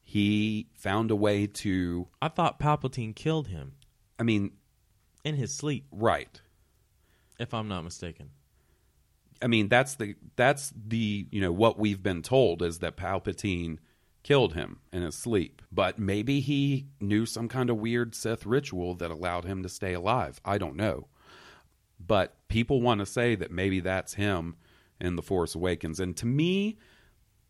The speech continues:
Speaker 1: that ties these movies to the prequels in a way that I don't think Lucasfilm would be super into doing. Like, it seems like they're kind of trying to distance themselves from the prequels with this new trilogy, and to make the main bad guy be someone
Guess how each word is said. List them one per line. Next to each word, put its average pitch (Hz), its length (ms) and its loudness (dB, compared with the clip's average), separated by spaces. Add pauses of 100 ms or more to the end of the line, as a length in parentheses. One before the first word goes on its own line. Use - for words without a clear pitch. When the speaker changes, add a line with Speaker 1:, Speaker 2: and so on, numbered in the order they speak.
(500)
Speaker 1:
that 123 460 2
ties 113 420 2
these 104 240 0
movies 101 380 2
to - 100 -4
the 95 100 -4
prequels 98 560 0
in 92 80 -2
a 90 80 -2
way 90 280 0
that 87 200 -4
I 92 140 0
don't 95 200 -2
think 87 240 -6
Lucasfilm 85 640 -4
would 78 120 -6
be 78 140 -8
super 76 560 -6
into 90 340 -2
doing. 65 400 -8 (100)
Like, 90 240 -2
it 101 100 -4
seems 151 260 2
like 131 120 2
they're 120 120 -2
kind 113 340 -4
of 110 60 -6
trying 113 320 -2
to 92 60 -4
distance 90 500 -6
themselves 113 500 -2
from 113 180 -4
the 107 80 -4
prequels 117 640 -2
with 107 140 -4
this 110 240 -2
new 117 160 -2
trilogy, 120 580 -4 (500)
and 98 200 -2
to 110 100 -2
make 107 340 0
the 98 80 -2
main 95 380 2
bad 87 320 -2
guy 95 260 2
be 87 220 -4
someone 92 640 -2